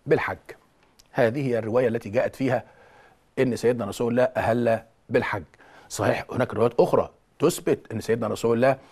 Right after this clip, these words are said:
أهل بالحج والعمرة معاً، كما ورد في صحيح مسلم عن أنس،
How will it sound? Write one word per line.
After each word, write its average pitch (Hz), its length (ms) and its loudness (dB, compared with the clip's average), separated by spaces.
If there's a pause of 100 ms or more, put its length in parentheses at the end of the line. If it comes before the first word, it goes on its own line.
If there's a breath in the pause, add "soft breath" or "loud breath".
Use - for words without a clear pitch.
(400 loud breath)
أهل 113 500 4 (180)
بالحج 110 520 -2
والعمرة 107 500 0
معاً، 127 240 2
كما 107 300 -4
ورد 131 280 2
في - 120 -8
صحيح - 200 -2
مسلم 143 420 0 (560)
عن 117 120 -2
أنس، - 480 -12